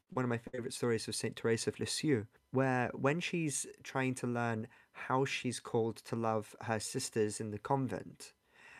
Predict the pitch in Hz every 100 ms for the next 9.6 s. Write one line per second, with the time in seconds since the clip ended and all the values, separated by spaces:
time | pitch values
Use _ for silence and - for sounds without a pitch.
0 | - - - 143 135 131 120 127 - 120
1 | 123 - 110 113 - 107 - - 131 127
2 | 113 143 113 135 185 - 180 - - -
3 | 127 127 123 - 135 127 127 135 139 156
4 | - 131 120 - - - - - - 104
5 | - - - 110 - 107 107 104 - -
6 | - _ - 113 107 - 139 135 135 123
7 | 120 117 113 110 - _ _ _ - 117
8 | 110 107 135 131 135 123 113 107 - 120
9 | 120 113 110 107 -